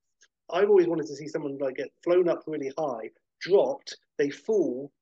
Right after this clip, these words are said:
from, like, the stratosphere all the way down with the super person flying kind of parallel next to them all the way down. Then just before they hit the ground, they slow them down so they're, like, a meter off the ground,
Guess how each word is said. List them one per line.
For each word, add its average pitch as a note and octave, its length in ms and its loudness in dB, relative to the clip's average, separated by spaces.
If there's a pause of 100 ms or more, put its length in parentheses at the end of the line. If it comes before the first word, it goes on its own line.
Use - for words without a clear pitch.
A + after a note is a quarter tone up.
from, C#3+ 140 -6
like, C3+ 180 -4
the C3 60 -8
stratosphere D#3+ 640 -6
all E3 180 -2
the F#3 80 0
way D#3+ 120 0
down C3+ 240 -4 (260)
with C3+ 140 -2
the C3+ 100 -4 (160)
super - 320 -8
person C3+ 420 -4 (120)
flying D3 380 -2
kind C3 160 -10
of B2+ 120 -10
parallel C3 520 -6
next - 300 -4
to D3 60 -6
them A#2+ 180 -6
all B2 140 -8
the B2+ 60 -4
way A#2+ 120 -4
down. B2 240 -8 (320)
Then C#3+ 120 -6
just G3 200 -2
before E3 240 -2
they C#3+ 140 0
hit - 180 -8
the C3 80 -8
ground, D#3+ 340 -4
they B2 100 -8
slow D#3 380 -2
them C#3 200 -4
down C#3 380 -6 (180)
so - 120 -10
they're, B2+ 140 -2
like, B2 220 -4
a C3 40 -2
meter C#3 380 -8
off C3 120 -2 (100)
the A#2 80 -6
ground, C3+ 480 -4